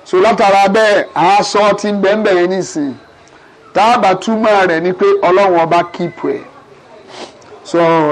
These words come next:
aṣọ a máa túmọ̀ sí pé kéèyàn káǹtì nǹkan. Aṣọ a máa túmọ̀ sí pé kéèyàn write nǹkan. Aṣọ a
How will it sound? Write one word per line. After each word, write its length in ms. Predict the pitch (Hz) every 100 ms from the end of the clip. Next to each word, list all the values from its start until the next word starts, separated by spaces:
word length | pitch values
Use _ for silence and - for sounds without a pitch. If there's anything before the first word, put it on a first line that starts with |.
| 147
aṣọ 560 | 175 185 190 - 196 190 190 - - - - - -
a 200 | - 180
máa 260 | 190 196 185
túmọ̀ 360 | - 220 220
sí 160 | - 165
pé 100 | 185
kéèyàn 340 | 185 202 160 147 -
káǹtì 360 | 175 160 -
nǹkan. 320 | 135 123 127 123 - - - - - - - - - - - -
Aṣọ 600 | 180 208 220 220 - 214 220 220 - - - - -
a 200 | - 185
máa 240 | 208 208 202
túmọ̀ 300 | 196 240 233
sí 140 | 175 185
pé 100 | 208
kéèyàn 420 | 220 214 175 165 165
write 340 | 196 185 -
nǹkan. 400 | 151 131 151 151 139 - - - - - - - - - -
Aṣọ 640 | 190 220 226 220 - 226 220 - - - - - -
a 140 | 175